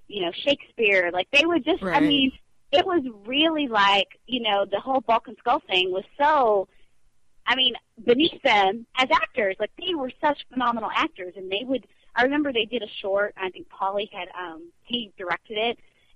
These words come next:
Speaker 1: and he showed it to me, and, like, um, you know, Jason Narvi was on there, and, and I mean, he was, like, dying in blood, and they were, like, gunfights, and,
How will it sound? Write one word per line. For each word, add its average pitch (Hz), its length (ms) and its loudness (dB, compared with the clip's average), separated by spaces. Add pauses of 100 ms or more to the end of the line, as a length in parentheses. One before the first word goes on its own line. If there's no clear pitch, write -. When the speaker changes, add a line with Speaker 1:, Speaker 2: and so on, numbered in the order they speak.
(100)
Speaker 1:
and 202 260 4
he 262 240 -6
showed 208 160 0
it 196 140 -14
to 247 60 -14
me, 226 300 -10
and, 196 80 -8
like, 170 260 -2 (100)
um, 151 340 -12 (720)
you 208 160 -12
know, 185 120 -4
Jason 190 320 -6
Narvi 180 220 -6
was 196 140 -10
on 175 160 -10
there, 175 240 -6
and, 170 100 -10 (280)
and 277 80 0
I 330 80 4
mean, 330 180 2
he 339 160 2
was, 320 160 0
like, 220 140 -8 (100)
dying 269 560 -6
in 196 100 -10
blood, 254 560 2
and 208 140 -6
they 202 100 -2
were, 185 200 -4
like, 180 240 -2 (420)
gunfights, 233 580 0 (120)
and, 202 120 -12